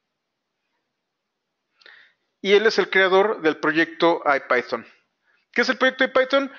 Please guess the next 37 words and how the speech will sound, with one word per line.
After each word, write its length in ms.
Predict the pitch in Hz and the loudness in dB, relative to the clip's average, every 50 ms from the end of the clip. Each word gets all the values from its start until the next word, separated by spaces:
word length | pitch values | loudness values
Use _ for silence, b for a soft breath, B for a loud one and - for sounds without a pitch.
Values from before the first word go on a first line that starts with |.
| B B B B | B B B B
Eh, 220 | - 175 185 - - | 0 0 0 2 2
es 200 | 220 226 - - | 2 2 2 0
el 180 | 247 233 - - | 0 -2 0 -2
padre 320 | 233 226 220 214 202 196 | -2 -2 -2 -2 -4 -6
de 120 | 175 165 | -6 -6
Jupyter. 480 | 147 151 147 - 139 117 - - 117 107 - _ _ _ _ b b b b b _ | -8 -8 -8 -8 -8 -8 -8 -12 -18 -20 -20 _ _ _ _ b b b b b _
Eh, 220 | 170 170 180 180 - | -2 -2 -2 0 0
¿qué 60 | 240 | 0
era 100 | 247 254 | 2 2
lo 160 | 254 254 247 | 2 0 -2
que 120 | 226 196 | -4 -2
quería 480 | - 196 190 190 196 196 196 196 190 151 | 0 0 0 2 2 2 2 2 2 0
esta 260 | 170 165 - 202 190 | -4 -4 -4 -6 -4
persona? 500 | - - - - 214 185 151 139 147 - _ - | -4 -6 -4 -2 -4 -2 -2 -4 -6 -8 _ -6
¿Qué 100 | 175 165 | -6 -4
quería 200 | - 170 165 165 | -2 -2 -2 0
Fernando 480 | 165 - 160 160 160 160 160 165 - | 0 -2 -2 -2 -2 -4 -4 -6 -2
Pérez? 340 | - 147 131 135 135 - - B B B B B B B | -2 0 0 0 -4 -6 -12 B B B B B B B
Fernando 680 | _ - 190 196 208 220 226 214 226 226 226 226 214 - | _ -4 -2 -2 -2 -2 0 0 2 2 2 2 0 0
está 320 | - 170 160 165 - 208 | -2 -2 -2 0 -2 -2
dedicado 460 | 190 196 196 180 185 - 202 196 185 185 | -2 0 -4 -8 -6 -2 -2 -2 0 -2
mucho 280 | 185 196 190 - - | -4 -6 -6 -4 -4
al 140 | 180 160 - | -4 -4 -2
tema 400 | - 175 170 170 170 170 170 b b b b b b | -4 -4 -2 -2 -2 -2 -2 b b b b b b
de 300 | - 143 143 151 151 151 | -12 -6 -2 -2 -2 -2
ciencia 320 | 147 - 175 175 - - 180 | -2 -4 -6 -6 -4 -2 -2
de 140 | 170 170 | 0 0
datos, 580 | 160 170 170 165 - 143 - - - - - - _ _ _ _ _ | 0 0 -2 -2 -8 -12 -12 -12 -12 -16 -18 -20 _ _ _ _ _
de 120 | - 131 139 | -6 -2 0
data 260 | 139 139 139 147 135 | 0 0 0 -2 -2
science, 500 | - - 160 156 151 147 147 139 - - | 0 0 0 0 -2 -4 -8 -10 -10 -6
de 80 | 131 | -6
análisis 400 | 131 131 135 139 139 135 139 139 | -4 -4 -4 -6 -6 -8 -10 -6
de 100 | 139 160 | -4 0
datos, 460 | 156 156 147 147 - 156 160 - - b b b b b b b b b b _ | 0 0 -2 -2 -6 -10 -10 -10 -14 b b b b b b b b b b _
y 640 | _ - 226 226 220 220 226 226 117 _ _ _ _ _ | _ -6 -4 -4 -2 -2 -4 -6 -10 _ _ _ _ _
decidió, 640 | _ 151 170 160 - 190 190 170 180 202 196 190 180 | _ -4 -4 -4 -4 -8 -10 -6 -2 0 0 0 -2